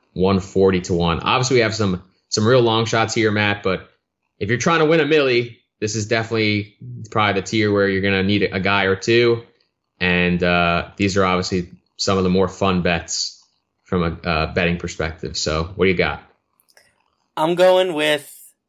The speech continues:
Speaker 2: the garbage man, Charlie Hoffman.
Speaker 1: <laughs>
Speaker 2: Like, I, he's just a good golfer, and, uh, I like that he played the Scottish Open last week.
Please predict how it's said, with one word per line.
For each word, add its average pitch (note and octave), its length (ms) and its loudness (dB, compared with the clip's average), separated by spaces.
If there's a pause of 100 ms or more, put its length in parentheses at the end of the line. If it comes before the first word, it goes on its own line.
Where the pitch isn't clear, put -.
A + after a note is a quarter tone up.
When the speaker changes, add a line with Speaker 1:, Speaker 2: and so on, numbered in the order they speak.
(260)
Speaker 2:
the C#3 80 -2
garbage B2 480 0
man, A#2+ 320 -4 (500)
Charlie B2+ 380 0
Hoffman. A#2+ 560 -2 (340)
Speaker 1:
<laughs> G#3+ 60 0 (500)
Speaker 2:
Like, C3+ 400 -4
I, C#3 220 -4
he's D3 360 -8
just F3 260 -2
a F#3+ 100 2
good E3 260 -2
golfer, D3+ 560 -2
and, B2 400 -4
uh, A#2 500 0
I B2 120 -4
like C#3+ 380 -2
that D#3+ 140 -8
he D3 120 -14
played C#3 420 -4
the C3+ 80 -10
Scottish C3 460 -4
Open C3+ 320 -6
last C3+ 340 -6
week. B2+ 320 -12